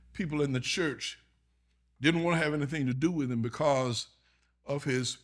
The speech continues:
past. And even Ananias in Acts chapter nine, when, when the Lord leads Paul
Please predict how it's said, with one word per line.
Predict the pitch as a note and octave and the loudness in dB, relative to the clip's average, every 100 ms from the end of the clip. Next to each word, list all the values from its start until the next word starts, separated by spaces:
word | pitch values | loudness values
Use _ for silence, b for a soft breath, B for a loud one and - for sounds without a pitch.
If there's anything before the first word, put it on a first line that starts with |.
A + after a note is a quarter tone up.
| _ | _
past. | - D#3+ G#2+ - - - - _ _ - _ _ _ _ _ _ _ _ _ _ _ _ _ _ _ - B - | 0 0 0 -8 -14 -14 -16 _ _ -20 _ _ _ _ _ _ _ _ _ _ _ _ _ _ _ -16 B -4
And | E3+ | 0
even | B3 A3+ G#3+ G3 | 2 2 0 -2
Ananias | F#3+ F#3 F#3 D#3+ G#2+ - - | -2 0 2 0 0 -8 -12
in | A2+ C3+ | -8 -4
Acts | D#3 - | -4 -4
chapter | - C#3+ C#3+ | -4 -4 -2
nine, | C#3 C#3+ B2+ A2 | 0 2 2 0
when, | C#3 B2 A#2+ _ _ _ _ _ | 2 2 0 _ _ _ _ _
when | C3+ C3 | -2 2
the | |
Lord | C#3 F3+ F3 C#3 | 6 8 6 6
leads | D#3 F#3 F3+ D3+ - _ _ _ _ _ _ _ _ _ _ _ _ | 2 2 0 -6 -10 _ _ _ _ _ _ _ _ _ _ _ _
Paul | - G3 D3 G#2 D2+ - | 10 12 12 8 0 -12